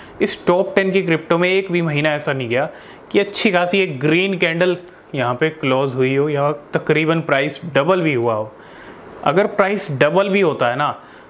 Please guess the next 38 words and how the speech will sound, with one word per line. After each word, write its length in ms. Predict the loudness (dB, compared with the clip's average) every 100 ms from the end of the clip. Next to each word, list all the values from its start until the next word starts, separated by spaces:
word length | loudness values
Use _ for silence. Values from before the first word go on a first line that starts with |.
| -2
और 180 | 0 0
फिर 420 | 0 0 0 -2
level 320 | 0 2 2
नीचे 320 | 0 -2 0
आना 200 | 0 0
शुरू 220 | -4 -4 -2
हो 80 |
जाए 160 | -2 -2
तो 200 | -2 -4 -8 -20 -20 -2
लगता 460 | 2 2 0 0 2
है 120 | 2
कि 140 | 0
movement 500 | 2 2 2 0 0
है, 320 | 0 0 0
इस 100 | -2
कॉइन 220 | 0 0 0
में 160 | -2
जान 320 | 0 0 -2
है, 480 | -4 -2 -2 -2 -6 -16 -20 -20 -20 -20 -20 -8 0
लेकिन 400 | 0 2 0 -2 -10 -16 0
Cardeno 420 | 0 2 0 2
के 100 | 0
साथ 220 | 2 2
ऐसा 200 | 2 0
कुछ 320 | -2 -4 -6 -4
भी 140 | -2
नहीं 160 | 0 -2
हो 120 | 0
रहा 100 | 0
है। 120 | -2 -10 -16 -16 -2
और 440 | 0 2 0 -6 -8 0
यही 240 | 2 2
हम 160 | 2 2
आपको 320 | 0 2 2
alert 320 | 4 2 0
कर 160 | -2 0
रहे 160 | 0
हैं, 240 | -2 -4